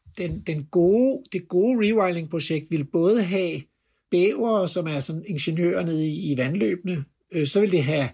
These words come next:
elge, som græsser ude i vådområderne og spiser opvækst af pil og birk. Øh, og så vil det have heste og bison og okser, som går og græsser op på de store,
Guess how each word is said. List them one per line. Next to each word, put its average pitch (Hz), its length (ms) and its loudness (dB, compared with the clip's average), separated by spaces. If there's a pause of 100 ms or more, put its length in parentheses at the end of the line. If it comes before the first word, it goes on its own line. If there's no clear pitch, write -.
(540)
elge, 190 540 4 (120)
som 156 360 -2
græsser 156 360 0
ude 170 220 4
i - 20 4
vådområderne 165 800 2
og 143 80 -2
spiser 147 300 -2
opvækst 143 420 -4
af 143 100 -6
pil 175 320 -4
og 170 140 -2
birk. 196 280 2 (920)
Øh, 147 520 0
og - 80 -8
så 214 100 2
vil 214 120 2
det 175 100 4
have 151 140 2
heste 202 640 0
og 170 180 -6
bison 190 580 0
og - 300 -2
okser, 196 480 0 (520)
som 160 260 -2 (180)
går 190 200 4
og 180 100 0
græsser 143 360 2
op 151 160 0
på 180 80 0
de 156 160 -2
store, 220 520 2